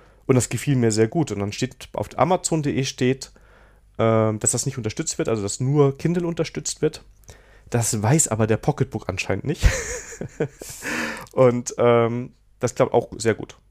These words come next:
Ne, da war ich auch irritiert, das war ein Gerät von Anker am Ende, das war noch nicht mal gebrandet auf Kindle, das, was ich gekriegt habe. Und das steht bei mir am Bett. Ähm, Akku hält, ich hab's jetzt erst seit zwei Wochen, das Gerät, muss man dazu sagen.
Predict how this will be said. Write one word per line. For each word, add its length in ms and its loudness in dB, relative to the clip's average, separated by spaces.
Ne, 120 -2
da 100 4
war 80 6
ich 120 2
auch 80 -2
irritiert, 300 -4
das 100 -2
war 60 2
ein 80 -2
Gerät 220 -2
von 140 -4
Anker 300 -2
am 100 2
Ende, 240 -2
das 220 -6
war 80 0
noch 60 -2
nicht 180 -12
mal 100 -2
gebrandet 500 2
auf 180 -6
Kindle, 420 -2
das, 180 -2
was 100 -2
ich 120 -8
gekriegt 480 -2
habe. 280 2
Und 360 2
das 100 -2
steht 160 -2
bei 80 0
mir 140 -2
am 80 -2
Bett. 320 0
Ähm, 400 -2
Akku 320 2
hält, 360 4
ich 160 -8
hab's 140 -2
jetzt 140 2
erst 180 2
seit 200 2
zwei 260 2
Wochen, 200 -4
das 160 -4
Gerät, 280 -6
muss 160 -8
man 80 -2
dazu 260 -6
sagen. 360 2